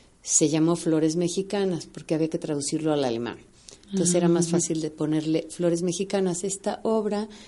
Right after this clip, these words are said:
Speaker 1: habla de la individualidad de las mujeres, porque yo comienzo
Speaker 2: Mm.
Speaker 1: a decir que, que en-, pues sí, todas somos mexicanas, todas somos mujeres, pero todas somos diferentes. Entonces,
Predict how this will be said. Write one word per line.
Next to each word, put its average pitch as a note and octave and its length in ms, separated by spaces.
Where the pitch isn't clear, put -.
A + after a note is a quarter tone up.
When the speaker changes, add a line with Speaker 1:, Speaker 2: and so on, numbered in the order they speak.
Speaker 1:
habla F#3+ 540
de F#3 140
la F3+ 80
individualidad F3 760
de F#3+ 100
las F#3 200
mujeres, D3 640
porque E3 260
yo F#3+ 180
comienzo F#3+ 680
Speaker 2:
Mm. F#3 340
Speaker 1:
a E3 140
decir F3 460
que, - 440
que E3 140
en-, D#3 440
pues D#3+ 140
sí, A#3+ 120
todas F#3+ 300
somos G3 240
mexicanas, F3 540
todas F3 260
somos F3+ 300
mujeres, F3 580
pero D#3 280
todas E3+ 280
somos F3+ 300
diferentes. F#3 1040
Entonces, F3+ 580